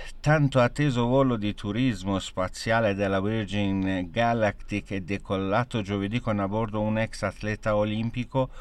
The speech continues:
una madre e sua figlia che hanno ottenuto biglietti gratis grazie alla vincita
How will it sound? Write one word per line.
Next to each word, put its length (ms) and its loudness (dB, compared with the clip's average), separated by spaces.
una 260 6
madre 540 2
e 120 2
sua 280 4
figlia 480 0
che 120 -2
hanno 220 4
ottenuto 520 -4
biglietti 540 -2
gratis 640 2
grazie 500 -2
alla 640 -2
vincita 840 0